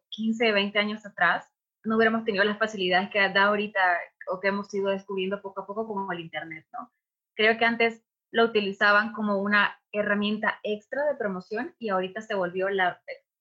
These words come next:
la herramienta principal. Entonces, hemos tenido que, no ha sido el único cambio que ha sucedido. Ah, hubo un momento en los ochenta también que, que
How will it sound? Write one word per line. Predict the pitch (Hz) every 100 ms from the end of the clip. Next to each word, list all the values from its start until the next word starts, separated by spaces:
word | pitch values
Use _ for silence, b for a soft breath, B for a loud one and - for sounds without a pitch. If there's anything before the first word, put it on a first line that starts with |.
| -
la | 190 190
herramienta | 185 180 180 208 208
principal. | 220 208 - 185 - 180 175 170 _ _ _
Entonces, | 185 185 196 185 - _ _ _ _ _ -
hemos | 214 226 226
tenido | 226 220 240
que, | 226 208 - _ _ _ _
no | 170 262
ha | 311
sido | 330 370
el | 349
único | 370 339
cambio | 262 302 330
que | 254
ha |
sucedido. | 240 220 180 196 180 -
Ah, | 143 208
hubo | 233
un | 277
momento | 254 254 262
en |
los | 226 202
ochenta | 185 202 233
también | 233 196 190 196
que, | 202 180 _ _ _ _
que | - 202 190 180 175